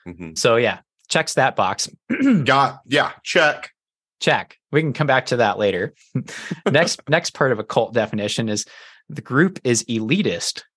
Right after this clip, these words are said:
Speaker 2: claiming a special, exalted status for itself, its leaders, and its members. For example,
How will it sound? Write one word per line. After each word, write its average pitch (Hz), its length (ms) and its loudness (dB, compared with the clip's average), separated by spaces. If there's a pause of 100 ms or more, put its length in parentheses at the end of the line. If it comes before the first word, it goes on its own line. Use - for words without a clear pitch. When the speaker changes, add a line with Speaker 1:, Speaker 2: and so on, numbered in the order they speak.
(100)
Speaker 2:
claiming 139 420 2
a 98 100 2
special, 151 580 2
exalted 110 640 0
status 120 420 0
for 104 160 0
itself, 101 560 -2 (100)
its - 220 -4
leaders, 135 460 2 (100)
and 107 80 -2
its - 160 -6
members. 92 580 -2 (360)
For 113 120 2
example, 120 680 2